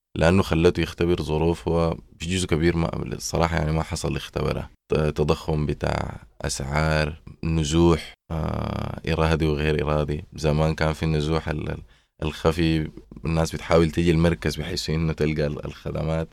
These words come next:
بس الناس بقت بترجع، بتحاول ترجع للأطراف وللجزورة. آه، آه، أزمة إنسانية حقيقية يعني الحاجة الحاصلة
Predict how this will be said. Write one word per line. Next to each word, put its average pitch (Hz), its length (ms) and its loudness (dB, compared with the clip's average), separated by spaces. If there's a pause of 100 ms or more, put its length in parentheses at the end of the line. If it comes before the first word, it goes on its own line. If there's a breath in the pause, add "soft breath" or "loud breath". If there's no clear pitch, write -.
(300)
بس 87 200 2
الناس 90 180 4
بقت 95 160 2
بترجع، 85 600 4
بتحاول 80 440 0
ترجع 78 380 -2
للأطراف 73 720 -2
وللجزورة. 76 720 -2 (320)
آه، 82 600 -4 (240)
آه، - 400 0
أزمة 101 220 6
إنسانية 85 520 2
حقيقية 76 460 -2
يعني 71 280 -4
الحاجة 73 340 -4
الحاصلة 73 640 -4